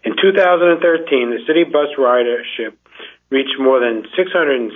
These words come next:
seventy-seven million, and the New York City subway sold more than one point seven billion, that's with a B, passengers, a number that is likely larger now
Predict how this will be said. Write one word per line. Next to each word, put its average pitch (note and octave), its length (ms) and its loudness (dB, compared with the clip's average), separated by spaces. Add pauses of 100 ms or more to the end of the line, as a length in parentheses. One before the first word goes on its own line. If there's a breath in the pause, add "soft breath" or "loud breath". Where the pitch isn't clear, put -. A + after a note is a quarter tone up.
seventy-seven C#3+ 880 0
million, C#3 500 0 (520 loud breath)
and A2 140 -6
the - 20 -2
New D3+ 140 2
York D#3+ 160 -2
City C#3+ 380 0
subway C3+ 340 2 (100)
sold B2 160 0
more B2 160 0
than A#2 140 -2
one C3 160 -2
point C3+ 260 -4
seven A2+ 400 -4 (120)
billion, C3 380 2
that's - 220 -12
with B2+ 140 -2
a D3+ 80 0
B, A#2 320 -4 (480 loud breath)
passengers, A#2 560 -2
a G#2+ 80 -2
number B2+ 320 2
that A#2 160 2
is - 60 -4
likely C#3+ 500 0 (500 soft breath)
larger D3+ 520 2
now A#2 560 -2